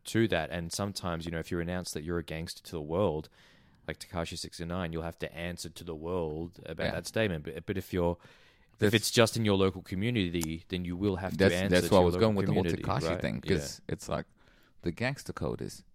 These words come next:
Speaker 2: don't snitch. Now, here's the thing. Some people are like, "Oh, yeah, that's too hard. Like, what?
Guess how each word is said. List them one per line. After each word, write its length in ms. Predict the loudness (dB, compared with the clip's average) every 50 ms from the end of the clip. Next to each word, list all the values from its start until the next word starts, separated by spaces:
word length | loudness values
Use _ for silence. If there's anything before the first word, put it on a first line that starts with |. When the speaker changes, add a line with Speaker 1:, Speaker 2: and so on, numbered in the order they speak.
| _ _ _ _
Speaker 2:
don't 200 | -6 -4 -4 -4
snitch. 380 | -6 -6 -8 -8 -8 -12 -20 -20 _ _ _ -20 -20 -20 -20 _ -2
Now, 140 | -2 -2 -2 _ _ _ -20 _ _ _ _ _ _ _ -20 _ -2
here's 260 | 4 6 6 6 4
the 60 | -2
thing. 260 | -6 -6 -6 -6 -6 -8 -14 -18 -16
Some 240 | -4 -4 -2 -2
people 240 | 0 -2 -4 -2 -4
are 60 | -6
like, 100 | -6 -8 -12 -20 -20 _ _ _ _ _ _ _ _ _ _ -8 -4
"Oh, 40 | -2
yeah, 180 | 0 0 0 -2
that's 200 | -4 -6 -12 -12
too 180 | _ -2 -2 0
hard. 240 | 0 0 0 0
Like, 120 | 0 -2 -2 -2
what? 140 | -6 -6